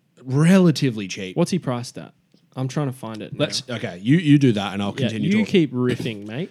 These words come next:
Speaker 1: Um, but he's gonna get D P P in the next round of additions. Half back Short. He's just a junky, junky man. I don't know. What, what's his price?
Speaker 2: Eight thirty-one K.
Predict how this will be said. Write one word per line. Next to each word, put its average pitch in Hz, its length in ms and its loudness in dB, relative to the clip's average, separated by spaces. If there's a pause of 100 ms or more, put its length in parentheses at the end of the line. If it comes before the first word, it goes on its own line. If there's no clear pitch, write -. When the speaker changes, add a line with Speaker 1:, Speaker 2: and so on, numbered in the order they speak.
(160)
Speaker 1:
Um, 131 320 -2
but 120 180 -2
he's 139 160 4
gonna 214 160 4
get 143 180 2
D 127 160 2
P 120 160 0
P 113 180 0
in 104 80 0
the 98 80 -2
next 107 240 -6
round 101 180 0
of 87 80 -4
additions. 101 640 -4 (800)
Half 147 300 -2
back 110 240 -6
Short. 107 380 -6
He's 170 180 -4
just 254 240 0
a 175 60 0
junky, 127 500 -2
junky 113 360 -4
man. 95 340 -8 (140)
I 120 100 -4
don't 170 80 0
know. 143 100 2
What, 120 200 -4
what's 147 160 -4
his 123 100 -2
price? 92 480 -8
Speaker 2:
Eight 185 240 -2
thirty-one 117 640 -4
K. 110 380 -12